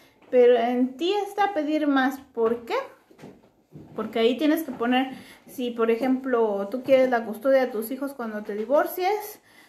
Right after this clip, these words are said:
si tú quieres, por ejemplo, pedir un boleto de avión si te, si te echa así de que, "Ya no te quiero", te bota por allá, por lo menos que te dé tu boleto de avión y te regresas a tu pueblo. O si necesitas al-, algo más,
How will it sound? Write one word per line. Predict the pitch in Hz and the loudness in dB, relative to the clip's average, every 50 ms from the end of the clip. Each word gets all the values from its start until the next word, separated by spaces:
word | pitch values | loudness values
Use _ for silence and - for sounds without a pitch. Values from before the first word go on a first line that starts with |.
| _ _ | _ _
si | _ - - 262 247 247 240 233 | _ -10 -6 -4 -4 -4 -4 -2
tú | 240 240 240 | -4 -4 0
quieres, | - 262 254 262 262 | 2 2 2 2 2
por | - 254 240 | -2 -2 -2
ejemplo, | 240 247 254 247 254 262 247 233 | 0 0 0 -2 0 0 -2 -2
pedir | 226 226 220 226 240 240 254 | -2 -2 -2 0 0 0 2
un | 254 254 | 2 4
boleto | 254 254 247 240 226 233 247 240 | 4 4 2 2 0 0 0 2
de | 240 | 2
avión | 226 220 226 240 240 254 | 2 2 2 2 0 0
si | 254 277 247 | -2 -4 -8
te, | 226 - 214 180 175 202 - - _ _ _ _ _ | -8 -8 -10 -10 -10 -10 -12 -16 _ _ _ _ _
si | _ - 226 | _ -20 -16
te | 226 - 220 214 233 262 | -10 -6 -2 0 2 2
echa | 285 - - 320 294 | 0 0 -4 -2 -2
así | 277 277 - 294 | -2 -2 -4 -8
de | 277 277 277 | -8 -8 -8
que, | - 254 254 | -10 -10 -8
"Ya | 339 330 | -6 -6
no | 359 359 | -6 -6
te | - 339 277 - | -6 -8 -8 -6
quiero", | - 359 381 415 415 427 427 - _ _ _ | -4 -4 -2 -2 -4 -4 -8 -10 _ _ _
te | - 214 | -8 -4
bota | 233 254 262 254 277 254 - | -2 -2 -2 -2 -4 -6 -6
por | - 233 220 | -4 -4 -4
allá, | 214 220 233 269 339 349 - - - - - - _ | -2 -2 -2 -2 -4 -4 -8 -14 -20 -20 -20 -16 _
por | - 220 | -6 -4
lo | 220 196 | -4 -2
menos | 214 240 269 269 | 0 0 0 0
que | - 240 | 0 -2
te | 226 233 214 | -2 -2 -2
dé | 208 226 240 | 0 0 -2
tu | 240 233 254 233 | -2 -4 -6 -12
boleto | 220 - 202 190 196 226 233 247 262 | -12 -10 -8 -8 -6 -6 -4 -4 -4
de | 240 208 | -4 -4
avión | 170 - 220 254 277 | -4 -2 -2 -2 0
y | 285 269 277 | -2 -2 -4
te | 220 202 | -6 -6
regresas | 202 196 202 220 226 233 226 226 214 | -6 -6 -6 -6 -8 -8 -10 -10 -10
a | 202 196 | -12 -12
tu | - 202 | -14 -12
pueblo. | - 240 269 302 339 403 453 - - - _ _ _ _ _ _ _ _ - - - - - _ _ _ | -6 -4 -2 -2 0 -2 -4 -6 -10 -20 _ _ _ _ _ _ _ _ -20 -20 -20 -20 -20 _ _ _
O | - 220 220 220 220 220 | -4 -2 0 0 0 0
si | 220 220 - - 226 226 220 214 214 208 | -2 -6 -10 -6 -6 -4 -4 -4 -6 -6
necesitas | 208 214 208 214 - 226 214 - - - - 240 240 254 | -4 -4 -6 -6 -6 -8 -8 -10 -8 -4 -2 -2 -2 -2
al-, | 226 202 202 202 196 | -2 -2 -2 -4 -4
algo | 214 214 226 233 233 233 | -2 -2 0 0 0 -2
más, | 220 208 202 208 - - - - | -2 -2 -2 -4 -4 -8 -16 -18